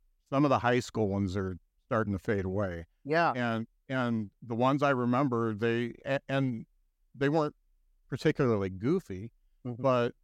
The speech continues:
Speaker 1: they were engaging. And, and that, that was the big thing for me. If you could engage me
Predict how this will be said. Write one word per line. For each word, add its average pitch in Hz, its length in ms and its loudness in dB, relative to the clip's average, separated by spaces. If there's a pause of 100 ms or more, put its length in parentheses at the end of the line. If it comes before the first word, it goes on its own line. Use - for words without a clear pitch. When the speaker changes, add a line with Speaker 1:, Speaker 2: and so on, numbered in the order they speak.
(140)
Speaker 1:
they 127 140 0
were 120 120 2
engaging. 98 720 -2 (260)
And, 123 520 0
and 123 240 -2
that, 127 320 2
that 135 160 4
was 131 320 -4
the 117 80 -4
big 113 260 0
thing 117 220 0
for 110 160 -6
me. 123 140 0
If 101 120 -4
you 135 100 0
could 165 160 -2
engage 110 600 -2
me 101 320 -6